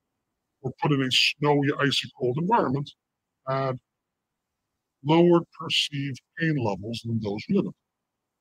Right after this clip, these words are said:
Which again is weird because you think of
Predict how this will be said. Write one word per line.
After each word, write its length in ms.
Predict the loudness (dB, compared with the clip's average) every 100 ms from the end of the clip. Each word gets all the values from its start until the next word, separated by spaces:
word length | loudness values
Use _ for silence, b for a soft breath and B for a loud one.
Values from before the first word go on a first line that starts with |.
| _ _ _ _ _ _ _
Which 180 | -6 2
again 160 | 2 2
is 80 | 0
weird 380 | -2 -2 -4
because 220 | -4 -4 -2
you 120 | -4 -4
think 200 | -6 0
of 200 | -2